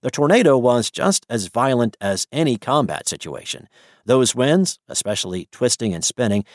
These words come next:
I had no idea how violent they really were until you're sitting there, you're looking at it. Trying to pick up the pieces from the brutal experience, Emerson told Angeline that cleanup was a nightmare,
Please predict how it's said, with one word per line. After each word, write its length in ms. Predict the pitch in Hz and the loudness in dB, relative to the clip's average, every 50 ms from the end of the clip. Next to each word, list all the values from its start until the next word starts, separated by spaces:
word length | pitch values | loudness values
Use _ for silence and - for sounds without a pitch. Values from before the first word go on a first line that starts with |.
| - _ - | -20 _ -6
I 120 | 151 147 | -4 -2
had 220 | 104 90 87 - _ _ | -2 -2 -4 -4 _ _
no 400 | - 104 110 143 180 220 208 143 | -6 -2 2 4 6 6 6 6
idea 520 | 110 85 76 71 - 78 76 82 104 113 | 4 2 -2 -10 -12 -10 -8 -6 -6 -6
how 240 | 101 110 113 107 92 | -2 0 0 0 0
violent 520 | 87 - - 120 139 139 120 110 104 - - | 0 -2 -2 0 0 2 2 0 0 -2 -6
they 220 | - 110 110 110 | -8 -6 -4 -4
really 340 | 104 101 95 123 156 - 120 | -4 -2 0 2 4 4 4
were 380 | 104 95 131 160 139 101 101 110 _ _ _ _ _ _ _ | 4 4 4 2 4 2 0 -2 _ _ _ _ _ _ _
until 240 | - 98 - 127 127 | -14 -6 -4 -2 0
you're 160 | 123 117 113 | 0 0 2
sitting 320 | - - 165 220 196 - - | 2 2 4 4 4 2 0
there, 200 | 143 73 - - | -2 -8 -12 -12
you're 160 | 90 104 107 | -8 -4 0
looking 360 | 117 160 220 - - 143 87 | 2 2 2 4 2 -2 -2
at 160 | 80 76 73 | -2 -6 -10
it. 160 | - - _ _ _ _ _ _ _ _ _ _ _ _ _ _ _ _ | -14 -20 _ _ _ _ _ _ _ _ _ _ _ _ _ _ _ _
Trying 260 | - - 123 120 117 101 | -2 0 0 0 0 -2
to 80 | 95 | -4
pick 200 | - - 110 - | -4 -6 -4 0
up 180 | 120 123 - - | 0 0 0 -2
the 80 | 104 | -10
pieces 380 | - - 104 92 - 135 131 123 | -8 -6 -4 -2 -2 -2 -2 -4
from 280 | - - 110 104 101 90 | -2 0 2 2 2 0
the 140 | 90 87 | -2 -6
brutal 460 | 78 - - 104 113 104 95 87 87 _ | -10 -10 -6 -4 -2 -2 -2 -4 -6 _
experience, 680 | - 87 - - - - 76 71 78 87 123 139 - - | -12 -12 -8 -8 -8 -8 -8 -12 -10 -8 -8 -4 -4 -2
Emerson 380 | - 160 208 226 196 - 185 147 | 0 2 2 2 2 2 0 0
told 220 | - 139 135 131 | 2 2 2 2
Angeline 560 | 120 117 117 104 - 117 113 107 107 107 107 | 2 0 0 0 2 2 2 2 2 2 2
that 200 | 92 104 104 _ | 0 -2 -4 _
cleanup 380 | _ - 208 202 156 139 135 - - | _ -2 0 2 4 2 2 0 -4
was 260 | 117 117 123 131 - - | -6 -6 -4 -4 -6 -6
a 180 | - 110 117 120 | -8 -10 -8 -6
nightmare, 720 | 110 98 98 101 113 110 _ - 78 71 64 - - - | -4 -2 0 0 0 -2 _ -12 -14 -14 -14 -16 -18 -20